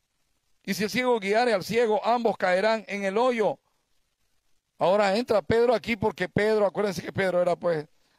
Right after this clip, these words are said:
arraigado, ¿no? En, en en, en costumbres, en pensamientos, todo. "Señor", respondió Pedro, le dijo, "explícanos esta parábola".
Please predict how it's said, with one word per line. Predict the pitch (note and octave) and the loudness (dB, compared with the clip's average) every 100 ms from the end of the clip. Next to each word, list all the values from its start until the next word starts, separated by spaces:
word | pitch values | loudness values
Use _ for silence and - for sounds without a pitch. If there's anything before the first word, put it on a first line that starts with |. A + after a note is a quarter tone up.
| _ - | _ -2
arraigado, | E3 D#3+ D3 C#3+ F#3+ A3 D#3 | 0 2 0 2 2 2 2
¿no? | D3 F#3 | 0 -2
En, | D3+ | -2
en | C3+ C#3 _ _ _ _ | -10 -14 _ _ _ _
en, | D3+ D#3+ | -8 -6
en | E3 | -8
costumbres, | C#3 D3 - G#3+ A3+ F3+ | -4 -6 -2 -2 0 -2
en | D3 | -2
pensamientos, | D#3 C3 C#3+ G#3 G3+ E3 | -4 -4 -4 -4 -4 -4
todo. | F#3 E3+ C#3+ _ _ _ _ _ _ _ _ | -2 -2 -4 _ _ _ _ _ _ _ _
"Señor", | - - A#2+ F2+ B2+ B3+ A#3 - _ _ _ - | -16 -12 -12 -8 -2 -2 -4 -12 _ _ _ -8
respondió | C#3+ C#3+ D#3 F#3+ | -6 -4 -4 -2
Pedro, | F#3+ F#3+ | 0 0
le | F3 | -2
dijo, | F3 | -2
"explícanos | D3+ - B3+ C4 A#3+ A3+ A#3 | -2 -2 -2 0 0 2 0
esta | G#3 | 0
parábola". | F#3+ B3 A3+ D4 B3+ E3+ | 0 0 2 2 2 0